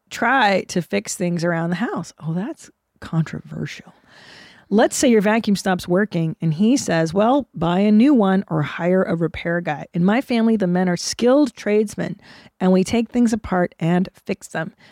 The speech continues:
So my vag gets super dry when a man won't even Google how to fix an appliance. Instead, he hires a real man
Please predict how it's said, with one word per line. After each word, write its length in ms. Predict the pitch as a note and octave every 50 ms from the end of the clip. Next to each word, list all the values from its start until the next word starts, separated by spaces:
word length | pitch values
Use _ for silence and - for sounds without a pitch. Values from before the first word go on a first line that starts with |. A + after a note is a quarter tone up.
| _
So 120 | - - G3
my 160 | G#3 G#3+ A#3
vag 360 | A3 G#3 G#3 G#3 G#3 F#3+ - -
gets 180 | - - -
super 320 | - - - A#3 A3+ C4 B3+
dry 280 | - F#3+ F3 E3+ E3+ E3
when 120 | D#3+ D#3+
a 60 | D#3 D3+
man 520 | D#3 D#3+ D#3+ F3 F#3+ F#3+ F3 D3+ C#3 - _ -
won't 220 | D#3+ E3 - -
even 380 | F3 D3+ C#3+ D3+ D3+ C#3+ C#3+ D3+
Google 580 | - A#3+ D#4 G4+ A4+ A4+ D4 G3+ F3+ - - -
how 200 | - - F3+ D#3+
to 80 | D#3+ D#3+
fix 360 | - _ G3 G3+ G3 - - G#3
an 60 | G#3+
appliance. 600 | G#3+ - - F3 D#3+ D3+ D3+ C#3+ - - - - - _ _ _ - _ _ _ _ -
Instead, 640 | E3+ E3 D#3+ - - - - - A#3 G3+ E3 D#3 D3+
he 240 | - - A3+ G#3+ F3
hires 420 | D#3 - E3 E3 D#3+ D3+ C#3+ - -
a 100 | D#3 D#3
real 400 | D3+ D#3 D#3 F3 F#3 G3+ F3+ D#3
man 340 | D#3 D#3 D#3 D#3+ D3+ - -